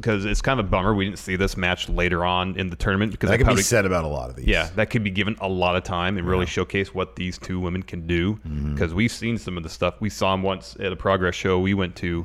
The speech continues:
Speaker 2: Mm-hmm.
Speaker 1: in Orlando.
Speaker 2: First time I saw either of 'em, yeah.
Speaker 1: Yeah, and then earlier this year, uh, Jinny defeated Toni Storm for the Progress, uh, women's title.
Speaker 2: Yeah.
Speaker 1: And I've seen some clips from that match. It looks insane.
Speaker 2: Yeah.
Speaker 1: Pile drivers on the ramp and all that kind of stuff.
Speaker 2: Mm-hmm.
Speaker 1: Um,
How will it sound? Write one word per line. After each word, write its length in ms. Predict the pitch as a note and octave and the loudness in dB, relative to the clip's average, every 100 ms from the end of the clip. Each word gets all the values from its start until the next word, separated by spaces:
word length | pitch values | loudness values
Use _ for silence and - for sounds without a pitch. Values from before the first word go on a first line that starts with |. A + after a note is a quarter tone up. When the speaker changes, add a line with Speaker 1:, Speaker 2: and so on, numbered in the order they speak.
| - | -2
Speaker 2:
Mm-hmm. 480 | F2+ F#2 G2 A2+ | 0 2 2 0
Speaker 1:
in 100 | A#2+ | 0
Orlando. 520 | F2+ F2 G2 A#2+ A2+ F#2+ | 0 2 4 4 4 4
Speaker 2:
First 100 | F2 | 4
time 160 | E2+ A2 | 4 2
I 80 | G2 | 2
saw 240 | - F2+ D2+ | 4 4 4
either 220 | G2+ D#2 | 2 2
of 60 | |
'em, 80 | D2 | 2
yeah. 120 | D2+ F2+ | 2 4
Speaker 1:
Yeah, 280 | F#2 F2 F2+ G#2+ | 4 2 -2 -2
and 160 | G2+ | 0
then 640 | G2+ G2 F#2+ F#2 F2+ F2 - | 4 4 2 -2 -2 -4 -2
earlier 320 | A#2 C3 A2+ G2+ | 2 4 4 4
this 200 | F2+ - | 0 -4
year, 380 | F#2 F2+ E2+ - | -4 -4 -6 -8
uh, 320 | F#2 F2 E2+ F2 | -4 -4 -4 -4
Jinny 240 | F2+ G2+ F#2 | 0 0 0
defeated 460 | F2 A#2+ A2+ F2 | 0 0 0 0
Toni 200 | - F2+ | -2 -2
Storm 360 | E2+ - F2 E2+ | -2 0 0 0
for 180 | - E2+ | -2 -2
the 80 | |
Progress, 380 | E2+ F2+ F2 E2+ - - - | 0 0 0 -2 -6 -20 -12
uh, 240 | G2 F2 E2+ - | -6 -4 -4 0
women's 240 | A#2 A#2 | 0 0
title. 360 | - E2+ E2 - | 0 0 -2 -6
Speaker 2:
Yeah. 220 | - E2 D#2+ | -2 2 2
Speaker 1:
And 100 | F#2 | 2
I've 120 | G2 | 0
seen 180 | G#2+ F2+ | -2 -2
some 140 | F#2 | -4
clips 240 | - F#2+ | -4 -4
from 100 | - | -2
that 160 | F2+ F#2+ | -2 0
match. 260 | F#2+ E2 F2+ | 0 0 -2
It 60 | |
looks 220 | F#2 F#2+ | -4 -4
insane. 480 | E2+ - - F#2+ F2 - | -8 -6 0 0 0 -2
Speaker 2:
Yeah. 240 | D#2+ D#2 C#2 | -2 0 2
Speaker 1:
Pile 240 | - G2 F2+ | 2 2 0
drivers 400 | F#2 F#2+ F#2+ F2 | 2 4 4 2
on 140 | F2+ | 2
the 100 | F2 | 0
ramp 380 | F2 F#2 F#2+ F#2+ | 0 2 2 2
and 80 | F#2+ | 2
all 80 | F2+ | 2
that 160 | G2 | 2
kind 120 | G2 | 0
of 60 | E2 | -4
stuff. 260 | - - - | -6 -10 -4
Speaker 2:
Mm-hmm. 440 | F2+ F2+ F#2 E2+ E2 | -2 0 0 0 2
Speaker 1:
Um, 420 | F2+ F2 E2 E2+ | 2 2 0 -6